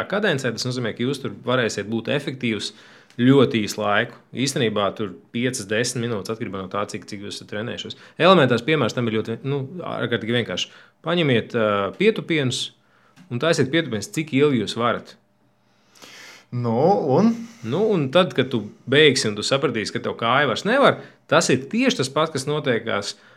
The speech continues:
Speaker 1: ar tavu kāju, tad, kad tu sēdi uz riteņa. Vienkārši tad, kad tu brauc ar velo, bieži vien tu nejūti, ka tu paliec tik ļoti lēnāks.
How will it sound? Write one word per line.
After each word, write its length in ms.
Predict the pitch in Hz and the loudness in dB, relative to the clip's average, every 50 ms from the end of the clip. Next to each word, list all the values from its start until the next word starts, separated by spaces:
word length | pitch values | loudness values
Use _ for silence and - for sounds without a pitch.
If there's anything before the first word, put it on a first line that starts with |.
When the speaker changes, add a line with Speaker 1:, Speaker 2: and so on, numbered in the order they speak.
| _ _ | _ _
Speaker 1:
ar 120 | - 104 98 - | -6 -6 -2 0
tavu 180 | 135 123 110 - | 2 2 2 2
kāju, 320 | - 131 135 147 160 160 127 | 2 2 4 4 4 4 2
tad, 80 | 113 110 | 0 -4
kad 80 | 107 | -4
tu 60 | 104 104 | -6 -6
sēdi 480 | - - 131 131 127 127 120 107 101 101 - - | -4 0 2 4 4 4 4 2 -2 -6 -6 -8
uz 80 | 110 101 110 | -4 -2 0
riteņa. 400 | 117 131 131 - 101 92 92 - 117 | 0 0 0 -2 -4 -6 -6 -8 -6
Vienkārši 360 | 117 117 110 107 98 - - | -4 -2 0 0 0 0 2
tad, 160 | 160 170 165 135 | 2 2 2 2
kad 100 | 131 - | -2 -4
tu 80 | 113 113 | -2 0
brauc 240 | 127 139 127 113 - | 0 2 2 0 -2
ar 100 | 113 104 - | -4 -2 0
velo, 280 | 165 208 208 180 143 127 127 - - - _ - 135 | 0 2 4 4 2 2 0 -4 -14 -20 _ -2 2
bieži 220 | 156 165 165 165 | 4 6 6 6
vien 80 | 135 135 | 4 4
tu 80 | 127 131 | 4 4
nejūti, 360 | 143 160 151 117 98 92 90 | 4 4 2 2 0 -2 -6
ka 80 | 95 - | -10 -8
tu 60 | - | -4
paliec 280 | 120 117 104 95 82 - | -2 0 0 0 -2 -2
tik 160 | - 127 120 120 | -4 -2 -2 0
ļoti 240 | 117 107 98 107 | -2 -2 -2 -2
lēnāks. 540 | 104 104 104 95 80 62 - - - - - | -2 -2 -2 -2 -4 -6 -10 -14 -16 -16 -18